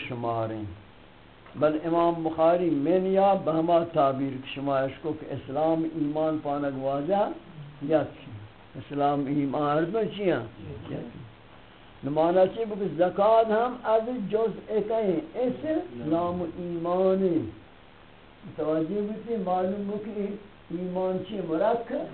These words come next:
مرکب ہے۔ ہر چیز ایک مراکم جزئی ہے، یزید و یعنقص و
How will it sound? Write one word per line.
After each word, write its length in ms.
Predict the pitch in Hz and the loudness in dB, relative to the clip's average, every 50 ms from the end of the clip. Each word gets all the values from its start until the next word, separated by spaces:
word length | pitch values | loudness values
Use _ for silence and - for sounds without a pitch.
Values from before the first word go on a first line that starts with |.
| - - 147 143 143 | -10 -12 -10 -8 -8
مرکب 480 | 147 156 156 156 156 - 160 151 139 | -6 -4 -4 -4 -4 -6 -6 -6 -6
ہے۔ 320 | 135 127 120 110 117 - - - - - - - - - - | -6 -8 -10 -10 -12 -16 -18 -20 -20 -20 -20 -20 -20 -8 -2
ہر 140 | 185 214 214 196 202 | 0 0 0 0 -2
چیز 220 | 226 220 208 220 240 | -8 -10 -6 -4 -2
ایک 120 | 240 240 - | -2 -2 -2
مراکم 640 | 226 220 214 214 214 220 220 220 214 220 226 220 226 | -4 -4 -2 0 4 4 4 4 2 0 -2 -2 -2
جزئی 640 | 233 240 233 226 196 180 240 262 262 254 233 233 220 | -2 -2 -2 -2 -4 -4 -4 -4 -4 -2 0 0 2
ہے، 140 | 208 190 180 185 | 2 2 0 0
یزید 440 | 190 185 156 175 208 208 214 185 202 | -2 -2 -4 -4 -6 -6 -6 -6 -4
و 240 | 208 202 202 196 190 202 226 240 262 269 269 - - - - - - 151 | -4 -2 2 2 2 2 2 0 0 0 -2 -2 -4 -6 -8 -10 -10 -6
یعنقص 540 | 151 156 151 151 151 151 - 156 156 156 143 | -4 -4 -4 -4 -6 -8 -8 -8 -8 -8 -8
و 180 | 135 123 120 | -8 -8 -8